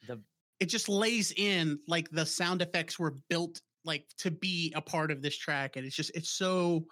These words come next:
Speaker 2: it's so well done that it, it makes you suspend your disbelief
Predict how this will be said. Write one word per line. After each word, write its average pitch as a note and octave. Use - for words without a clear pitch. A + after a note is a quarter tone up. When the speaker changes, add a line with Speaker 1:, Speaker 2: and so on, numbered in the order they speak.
Speaker 2:
it's A3
so B3+
well A3+
done G3
that E3+
it, E3+
it E3
makes E3+
you D3+
suspend F3+
your E3
disbelief D#3